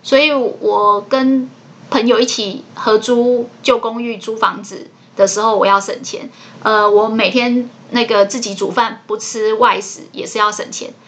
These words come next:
那，可是女生难免会有这个买包包的需求，每个人都有一个钱坑，我的钱坑就是包包。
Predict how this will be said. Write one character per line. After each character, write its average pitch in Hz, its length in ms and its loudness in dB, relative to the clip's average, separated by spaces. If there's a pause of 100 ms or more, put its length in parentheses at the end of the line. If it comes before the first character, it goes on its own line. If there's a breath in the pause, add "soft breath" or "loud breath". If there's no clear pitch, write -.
(200 loud breath)
那， 254 320 2 (440)
可 220 120 -6
是 294 100 0
女 269 160 4
生 254 220 0
难 226 120 0
免 208 220 -8
会 240 160 0
有 196 340 -2
这 233 120 -10
个 208 200 -2
买 190 200 0
包 233 140 4
包 247 180 4
的 220 140 -4
需 202 280 -10
求， - 340 -10 (440 loud breath)
每 214 160 0
个 233 100 2
人 226 120 -2
都 262 80 0
有 214 100 2
一 - 20 -8
个 196 100 -6
钱 196 240 -8
坑， 196 280 -8
我 208 140 2
的 220 100 2
钱 220 220 0
坑 226 160 -6
就 220 100 -2
是 214 80 -4
包 185 220 -2
包。 185 260 -6